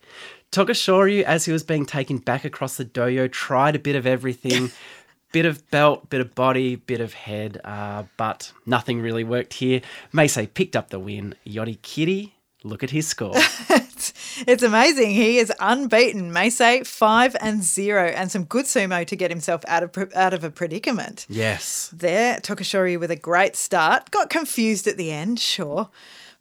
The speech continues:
Speaker 2: But, uh, great movement from Meisei and a real commitment to, um, hauling on <laughs> Tokushoryu's extremely loose mawashi. And great, great work by the Maegashira Seven. He's five zero, Tokushoryu two and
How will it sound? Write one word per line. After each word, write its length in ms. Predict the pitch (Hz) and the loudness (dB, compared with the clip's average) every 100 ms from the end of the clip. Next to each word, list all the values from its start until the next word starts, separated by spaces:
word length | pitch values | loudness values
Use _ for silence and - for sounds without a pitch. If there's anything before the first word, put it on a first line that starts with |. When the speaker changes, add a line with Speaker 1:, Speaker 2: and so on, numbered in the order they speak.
| _ | _
Speaker 2:
But, 440 | 190 180 - - | -2 -2 -4 -6
uh, 220 | 190 175 165 | -4 -2 -2
great 280 | 190 202 180 | 0 0 -2
movement 580 | 165 220 226 226 156 | -4 -4 -2 -2 -4
from 320 | - 175 160 156 | -8 -8 -8 -8
Meisei 640 | 151 170 - 170 156 151 165 | -8 -8 -6 -4 -4 -6 -8
and 120 | 170 | -8
a 60 | |
real 200 | 170 185 | -4 -4
commitment 580 | 185 190 165 - 190 - | -4 -6 -6 -8 -10 -10
to, 320 | - 180 165 | -6 -4 -2
um, 160 | 160 160 - | -4 -6 -16
hauling 580 | - 220 196 196 196 | -4 2 2 2 0
on 160 | 190 214 | 0 0
<laughs> 0 | |
Tokushoryu's 920 | - 196 - 220 226 202 190 185 - - | -2 -4 -4 0 2 2 4 2 0 -8
extremely 720 | - - - 185 190 180 175 | -8 -8 -4 -4 -2 -2 -4
loose 400 | 165 165 - - - - - - - | -4 -4 -6 -8 -14 -20 -20 -20 -8
mawashi. 720 | 180 170 175 175 - 233 330 - - - - - _ | -4 -2 0 0 0 -2 -4 -12 -20 -20 -20 -20 _
And 400 | 190 180 180 180 - - - _ | -4 -2 -2 -4 -8 -10 -14 _
great, 420 | 170 196 233 - - _ - | 0 2 4 2 -4 _ -10
great 260 | 180 202 208 | -4 -4 -2
work 240 | 202 208 | -2 -2
by 140 | 190 175 | -2 -2
the 80 | |
Maegashira 580 | 170 170 175 - 160 180 | -2 -4 -6 -4 -2 -4
Seven. 640 | 180 - 156 196 147 220 | -4 -6 -4 -4 -6 -8
He's 480 | 156 - 175 165 160 | -14 -14 -10 -10 -4
five 280 | - 294 277 | 2 2 2
zero, 360 | 175 165 160 151 | 0 -2 -2 -4
Tokushoryu 880 | - 143 - 160 180 180 170 - | -10 -10 -8 -6 -4 -4 -6 -8
two 400 | - - 170 170 - | -10 -10 -8 -8 -10
and 320 | 156 156 | -12 -12